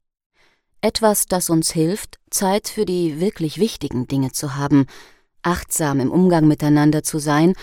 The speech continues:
und alles Überflüssige zu meiden. Ich nenne es Minimalismus für den Alltag. Er ist ein bisschen wie Abnehmen ohne Diät.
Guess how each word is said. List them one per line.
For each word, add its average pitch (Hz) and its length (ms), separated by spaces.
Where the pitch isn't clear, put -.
und 165 280
alles 208 340
Überflüssige 139 1000
zu - 200
meiden. 151 400
Ich 226 180
nenne 226 340
es - 200
Minimalismus 202 1080
für 165 140
den 175 180
Alltag. - 440
Er 196 160
ist 220 140
ein 180 140
bisschen 165 380
wie 139 180
Abnehmen 151 760
ohne 160 320
Diät. 139 540